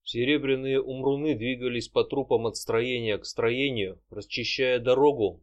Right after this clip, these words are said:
прорубаясь к окруженным, рассеянным, разбросанным по крепости, но уцелевшим еще защитникам сторожи,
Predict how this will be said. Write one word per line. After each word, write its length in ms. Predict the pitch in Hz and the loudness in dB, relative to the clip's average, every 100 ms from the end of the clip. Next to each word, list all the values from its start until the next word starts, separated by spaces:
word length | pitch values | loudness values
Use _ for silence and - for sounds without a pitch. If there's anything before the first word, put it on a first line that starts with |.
| _ | _
прорубаясь 680 | - 113 120 123 135 123 - | 0 2 2 2 2 0 -2
к 80 | |
окруженным, 720 | 123 123 120 120 139 123 107 98 | -6 -4 -4 2 2 2 -2 0
рассеянным, 760 | 104 - - 143 123 110 101 | 0 -2 0 2 2 0 -2
разбросанным 720 | 104 98 113 147 147 131 120 | -2 -2 0 0 0 -4 -2
по 140 | 117 107 | 0 0
крепости, 500 | 120 135 117 - 107 | 0 0 -2 -4 -6
но 160 | 107 | -4
уцелевшим 580 | 107 - 110 123 - 104 | -4 -4 -2 -2 -4 -8
еще 280 | 104 - 110 | -6 -4 -4
защитникам 680 | 107 98 - - 101 104 92 | -2 -4 -6 -6 -6 -6 -8
сторожи, 680 | - 110 110 101 87 85 | 0 4 6 4 -2 -14